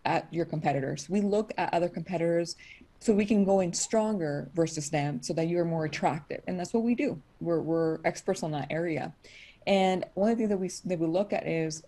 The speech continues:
how many employees does it, does it take to operate this business? If the employee amount is very high, then now we know that your labor hours, your labor percentage is very, very high.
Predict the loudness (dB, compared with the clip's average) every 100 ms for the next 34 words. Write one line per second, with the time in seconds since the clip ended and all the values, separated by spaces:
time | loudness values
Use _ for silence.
0 | -14 -4 4 4 4 0 -6 -4 -4 -2
1 | -4 -2 -2 -2 -4 -4 -4 -8 -2 -2
2 | 0 -4 -4 -6 -2 -2 -2 -6 -8 -18
3 | -20 -20 -20 -20 -20 -20 -20 _ _ _
4 | _ _ _ -20 _ 2 4 4 2 2
5 | 2 6 8 8 6 0 -2 0 -2 -2
6 | -4 2 2 2 -2 -2 0 0 -2 -10
7 | -10 2 6 6 6 6 6 6 2 0
8 | 2 2 2 0 0 -2 -2 -2 -4 -4
9 | 0 0 2 2 0 -2 -2 -2 -6 -10
10 | -14 2 6 6 6 4 2 -2 -2